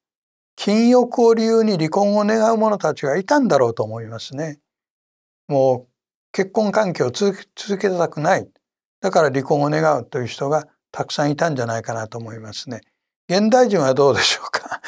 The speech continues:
<laughs> 現代人は別の人と結婚したいから離婚を願うというのはほとんどですね。もう結婚が嫌だから、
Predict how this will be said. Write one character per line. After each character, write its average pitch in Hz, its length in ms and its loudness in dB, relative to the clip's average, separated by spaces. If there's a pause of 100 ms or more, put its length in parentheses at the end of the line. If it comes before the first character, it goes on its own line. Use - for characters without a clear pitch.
(160)
<laughs> - 200 -18
現 175 240 2
代 220 160 4
人 160 180 2
は 117 220 0 (1000)
別 151 280 4
の 190 120 4
人 226 180 4
と 165 140 4
結 165 200 0
婚 190 200 2
し 185 60 -6
た 202 140 4
い 165 60 2
か 147 100 2
ら 123 60 2
離 120 160 -2
婚 131 220 2
を 135 80 2
願 139 280 2
う 127 80 -4
と - 140 -8
い 120 40 -2
う 117 60 -6
の 110 100 -8
は 101 120 -14 (160)
ほ 131 160 0
と 151 160 2
ん - 40 -4
ど 113 140 -4
で 104 80 -10
す - 200 -12
ね。 101 180 -14 (560)
も 160 140 4
う 151 40 -4
結 226 280 2
婚 254 220 4
が 233 100 4
嫌 262 180 6
だ 233 140 4
か 240 120 4
ら、 156 260 2